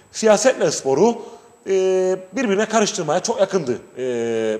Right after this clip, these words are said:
belli noktalar Mert Hasan Eşilo adına. Ama şu an itibariyle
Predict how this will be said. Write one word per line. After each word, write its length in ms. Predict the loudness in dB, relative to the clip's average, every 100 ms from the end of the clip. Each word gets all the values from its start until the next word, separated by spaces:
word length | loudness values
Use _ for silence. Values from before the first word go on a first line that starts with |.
| -6 -8
belli 220 | -6 -4
noktalar 380 | -4 0 2 0
Mert 240 | -2 -6
Hasan 260 | -6 -6 -10
Eşilo 280 | -8 -4 -4
adına. 360 | -2 -2 -2 -6 -20 -16 -10
Ama 160 | -8
şu 160 | 0 0
an 80 | 0
itibariyle 560 | -2 -2 -2 0 0